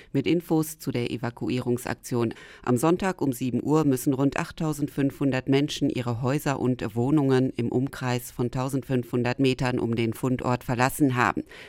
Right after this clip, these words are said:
Auch die D L R G Ortsgruppe Hameln ist zur Unterstützung angefordert worden. Mit dem Einsatz ist dann auch der erste Vorsitzende Norbert Meyer.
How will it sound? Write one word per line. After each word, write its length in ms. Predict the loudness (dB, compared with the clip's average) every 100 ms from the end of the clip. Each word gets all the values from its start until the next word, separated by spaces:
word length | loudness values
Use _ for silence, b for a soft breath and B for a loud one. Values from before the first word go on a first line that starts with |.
| B
Auch 220 | -4 -4
die 200 | -6 -4
D 180 | -2 -2
L 160 | -2
R 100 | -2
G 240 | -2 -4 -4
Ortsgruppe 520 | -2 -4 -6 -8 -4 -2
Hameln 380 | 0 0 0
ist 180 | 0 -4
zur 140 | -8 -6
Unterstützung 640 | -4 -6 -6 -6 -4 -2
angefordert 720 | 0 0 0 0 2 0 0
worden. 280 | 2 4 2 B B B
Mit 160 | -2 0
dem 140 | 0
Einsatz 480 | 2 2 2 -2 -4
ist 180 | -6 -2
dann 140 | 0
auch 220 | 0 0
der 120 | -4
erste 340 | -2 -2 -4 -6
Vorsitzende 720 | -2 -2 -2 -6 -6 -2 0
Norbert 420 | 2 2 0 -2
Meyer. 300 | 0 2 0